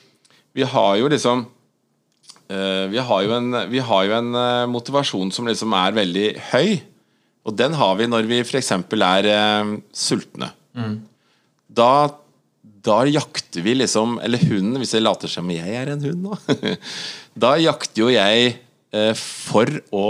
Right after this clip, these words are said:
Speaker 1: finne mat, ikke sant? Da
Speaker 2: Mm.
Speaker 1: starter jeg jo på en måte jakta mi for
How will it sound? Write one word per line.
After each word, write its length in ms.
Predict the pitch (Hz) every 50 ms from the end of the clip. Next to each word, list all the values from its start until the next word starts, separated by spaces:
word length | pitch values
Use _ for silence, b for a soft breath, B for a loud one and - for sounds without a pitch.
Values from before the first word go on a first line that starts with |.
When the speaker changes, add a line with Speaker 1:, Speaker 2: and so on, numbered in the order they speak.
| 113 113
Speaker 1:
finne 720 | 113 - - - - - - - - 117 98 92 110 160
mat, 400 | 170 113 90 87 87 - - -
ikke 140 | 98 - 95
sant? 220 | 131 143 160 151 -
Da 60 | 117 113
Speaker 2:
Mm. 80 | -
Speaker 1:
starter 800 | - - 110 - 160 147 131 107 92 82 73 78 - _ - 92
jeg 160 | 107 123 147
jo 60 | 160 156
på 140 | 156 - 180
en 80 | 165
måte 260 | 135 104 92 - - 120
jakta 520 | 107 95 - - - - - - 101 104 104
mi 240 | 104 107 117 123 120
for 320 | - - - 95 98